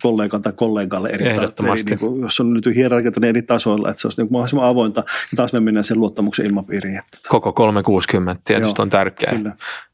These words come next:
Speaker 2: Ja sitä on tärkeää saada ja kysyä sitä palautetta. Ja,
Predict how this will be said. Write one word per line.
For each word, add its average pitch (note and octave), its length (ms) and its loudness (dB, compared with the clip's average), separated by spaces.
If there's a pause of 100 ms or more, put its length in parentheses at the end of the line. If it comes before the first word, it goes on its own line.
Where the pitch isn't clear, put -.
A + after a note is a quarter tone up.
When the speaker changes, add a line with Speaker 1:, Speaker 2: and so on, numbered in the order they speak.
(480)
Speaker 2:
Ja C3+ 80 -2
sitä A2 260 -8
on G2+ 120 -6
tärkeää - 400 -6
saada G2 380 0
ja G#2 120 -4 (360)
kysyä G2+ 320 0
sitä - 260 -4
palautetta. - 640 -2 (420)
Ja, G#2 220 2